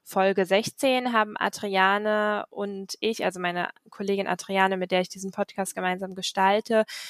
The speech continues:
wir sind auf das Thema Diversität eingegangen und haben darauf den, den Fokus gelegt.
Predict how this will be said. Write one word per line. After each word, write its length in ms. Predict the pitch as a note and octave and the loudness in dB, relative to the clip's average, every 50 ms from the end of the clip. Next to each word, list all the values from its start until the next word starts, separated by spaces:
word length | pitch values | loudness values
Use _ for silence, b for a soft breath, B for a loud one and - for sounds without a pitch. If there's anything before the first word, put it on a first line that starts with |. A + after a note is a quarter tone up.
| B B B - | B B B -8
wir 220 | - G3 A3 G#3+ | 4 6 6 8
sind 440 | G3 G3+ A3 A3 A3 A3 G#3+ - - | 8 6 2 2 0 -2 -6 -4 -4
auf 160 | - G3+ - | -4 -4 -2
das 220 | - G#3 G3 - - | -2 -2 -2 -2 -4
Thema 580 | - - G#3 G3+ G3 F#3+ F#3+ F#3+ F#3 F#3 F3+ - - | -6 -6 -2 0 2 4 6 6 6 6 4 0 -2
Diversität 840 | F3 G3 G3 G3 G3 F#3+ F#3 G3 F3+ - - F#3 F#3 F#3+ - - | -6 -2 2 2 2 2 2 -2 -6 -2 0 2 2 2 0 -2
eingegangen 680 | D#3 D#3 D3+ D#3+ D#3+ E3 D#3+ - D#3+ D#3 D#3+ E3+ F#3 F#3 | -4 -4 -4 -4 -6 -8 -6 -4 -4 -4 -4 -6 -10 -10
und 240 | - - F3 F3+ - | -12 -12 -12 -10 -6
haben 380 | - F3+ F3 F#3 F3+ F3 F3 E3+ | -4 -4 -2 -4 -6 -8 0 4
darauf 420 | F3 F3 E3+ E3 F3 F3 F3 - | 4 4 6 4 2 0 0 0
den, 340 | - F3+ F3 E3+ E3+ E3+ E3 | -2 -2 -2 -2 -4 -8 -6
den 200 | - F3 F3+ F3 | -6 -6 -6 -6
Fokus 640 | - - - A#3 B3+ - - E3+ E3+ F3 - - - | -4 0 0 0 0 0 -4 -6 -4 -4 -4 -4 -6
gelegt. 680 | - E3+ F3+ E3+ E3+ F3 G#3 C4 - - - - - | -6 -4 -2 0 2 2 2 0 -2 -4 -10 -10 -10